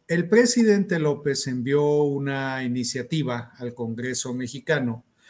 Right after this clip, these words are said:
que literalmente buscaba desaparecer al actual Instituto Nacional Electoral, es decir, a la instancia que organiza los comicios aquí en México, anteriormente llamado Instituto Federal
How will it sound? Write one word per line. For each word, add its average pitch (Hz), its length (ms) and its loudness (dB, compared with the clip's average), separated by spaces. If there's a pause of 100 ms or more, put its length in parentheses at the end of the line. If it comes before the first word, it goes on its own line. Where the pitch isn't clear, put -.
(400)
que 208 380 4
literalmente 190 880 4
buscaba 147 600 -2
desaparecer 143 840 0
al 127 120 -2
actual 139 380 -4
Instituto 131 640 -6
Nacional 123 540 -2
Electoral, 139 600 -2
es 123 140 0
decir, 151 340 0
a 131 80 0
la 120 100 0
instancia 143 760 -2 (360)
que 160 140 4
organiza 170 960 2
los 156 380 2
comicios 139 640 -2
aquí 117 200 -8
en 131 160 -6
México, 160 520 -2
anteriormente 127 880 -2
llamado 127 440 -2
Instituto 123 560 -6
Federal 123 500 -2